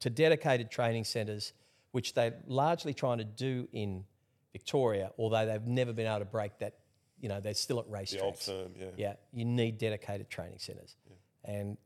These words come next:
Speaker 1: it's better for the animal, it's more humane for the animal, and, and that's something we've gotta be very, very mindful
Speaker 2: Yeah, absolutely.
Speaker 1: of, you know, I,
Speaker 2: Yeah.
Speaker 1: and
Speaker 2: Yeah, we all love the horse so much, so, you know.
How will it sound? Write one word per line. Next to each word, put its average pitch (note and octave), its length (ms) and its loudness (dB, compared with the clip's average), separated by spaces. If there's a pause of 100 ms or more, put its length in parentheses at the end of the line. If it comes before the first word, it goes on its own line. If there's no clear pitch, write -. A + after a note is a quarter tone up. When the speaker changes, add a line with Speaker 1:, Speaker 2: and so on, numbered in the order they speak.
Speaker 1:
it's A2 160 -8
better D3 240 4
for C3 140 -2
the A#2 140 0
animal, G#2 380 0
it's - 200 -8
more A2 140 0
humane A2+ 400 0
for A2+ 80 -14
the G#2+ 100 -8
animal, G#2 400 -6 (600)
and, A2 200 -8
and A2 140 0
that's A2 160 0
something G#2 340 -2
we've G#2 140 -4
gotta G#2 180 -4
be F#2+ 160 -8 (180)
very, A2 240 -4
very G2 200 -8
mindful F#2 420 -14
Speaker 2:
Yeah, A2 180 2
absolutely. - 400 -10
Speaker 1:
of, - 320 -20
you G#2+ 100 -18
know, G#2 100 -10 (240)
I, - 40 -14 (720)
Speaker 2:
Yeah. - 60 -4
Speaker 1:
and - 80 -8 (140)
Speaker 2:
Yeah, A2 80 -6
we B2+ 80 -2
all C#3 140 4
love A2 140 4
the G2 80 -4
horse G2+ 200 -4
so - 200 -6
much, G2 460 -10
so, - 160 -16
you - 60 -8 (380)
know. - 80 -20